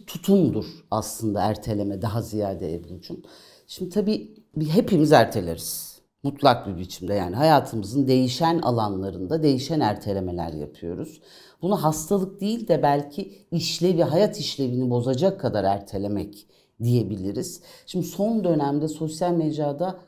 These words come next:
gıcık kaptığım bir durum var benim. Bir sürü tutum ya da durum hastalık başlığı altında anlatılıyor. Hastalık bambaşka bir tablodur.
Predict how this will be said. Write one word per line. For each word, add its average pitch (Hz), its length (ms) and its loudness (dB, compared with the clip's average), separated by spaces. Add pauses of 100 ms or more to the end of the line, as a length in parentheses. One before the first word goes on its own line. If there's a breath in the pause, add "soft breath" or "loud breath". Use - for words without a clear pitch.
gıcık 147 300 -2
kaptığım 156 440 -4
bir 123 100 -6
durum 123 280 -2
var 92 220 -2
benim. 92 460 -8
Bir 180 220 2
sürü 160 480 -2
tutum 185 440 0
ya 131 200 2
da 113 160 0
durum 135 260 -2
hastalık 151 680 -2
başlığı 95 380 -4
altında 78 800 -6
anlatılıyor. 92 600 -6
Hastalık 170 400 -4
bambaşka 120 480 0
bir 76 100 -12
tablodur. 80 520 -10